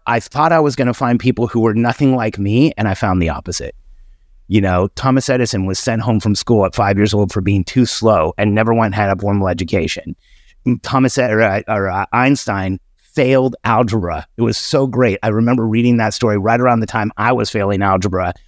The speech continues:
I'm like, "Mom, I'm good. Einstein failed, and look at who he is," you know? <laughs> And, and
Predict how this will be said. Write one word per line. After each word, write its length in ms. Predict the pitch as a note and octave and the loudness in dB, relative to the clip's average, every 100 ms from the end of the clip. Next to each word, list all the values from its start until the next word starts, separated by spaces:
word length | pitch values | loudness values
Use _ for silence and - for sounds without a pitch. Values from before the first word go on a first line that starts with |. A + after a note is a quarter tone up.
| _ | _
I'm 60 | A#2+ | -8
like, 160 | A#2 G#2+ | -4 0
"Mom, 260 | D#3+ C#3 | 2 2
I'm 140 | B2+ C3+ | 0 2
good. 320 | F#3+ C3+ F2 - | 2 2 -4 -2
Einstein 480 | E3 F#3 E3+ B2+ | 0 0 -2 -2
failed, 260 | A#2 C3 A#2+ | 0 0 0
and 80 | C3 | 0
look 140 | E3 | 0
at 80 | D#3+ | 2
who 100 | E3+ | 2
he 200 | D#3+ F3 | 4 2
is," 260 | G2 F2+ - _ _ _ - | 2 -4 -10 _ _ _ -2
you 160 | B2+ | 0
know? 380 | C3+ B2+ - C#3 - | 2 2 2 -2 -2
<laughs> 40 | _ _ - - | _ _ -20 -4
And, 360 | E3 C#3+ C3+ B2 - | 0 2 0 -4 -4
and 320 | C3 A#2+ A#2+ | -4 -2 -4